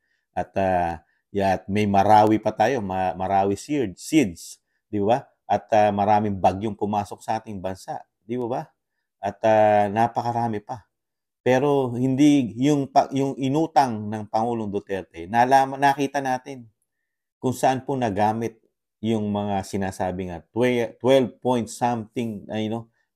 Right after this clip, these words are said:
trillion, mga tambay, na ganun kalaki po. Ang, ah, you know, ang, ah, kay Pangulong Duterte, ganun kalaki na po ang, ah, utang ng bansa na nakita natin kung saan po nagamit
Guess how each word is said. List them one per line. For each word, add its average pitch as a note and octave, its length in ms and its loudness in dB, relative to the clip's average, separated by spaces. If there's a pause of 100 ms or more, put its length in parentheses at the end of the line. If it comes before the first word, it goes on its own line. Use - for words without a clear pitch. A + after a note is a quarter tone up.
trillion, B2 800 0 (640)
mga A2 240 -4
tambay, A#2 480 -6 (480)
na A2 160 -2
ganun A#2+ 240 2
kalaki B2 400 0
po. - 280 -12 (920)
Ang, A#2 240 0
ah, G2+ 560 0
you G#2+ 120 -2
know, A2+ 200 -4
ang, G#2 320 -2
ah, F#2+ 120 -2
kay G2+ 200 -4
Pangulong G#2+ 400 -2
Duterte, F#2+ 480 -4
ganun G#2 320 -6
kalaki G#2+ 320 -2
na G2+ 80 -6
po - 320 -6 (420)
ang, G#2 260 -2
ah, G2 520 -2
utang A2 400 0
ng F#2 160 -8
bansa F2+ 400 -10 (400)
na G#2 400 2
nakita A2+ 480 0
natin A2 400 -4
kung G#2+ 160 -8
saan G#2+ 240 -4
po A2 160 -8
nagamit G2+ 560 -4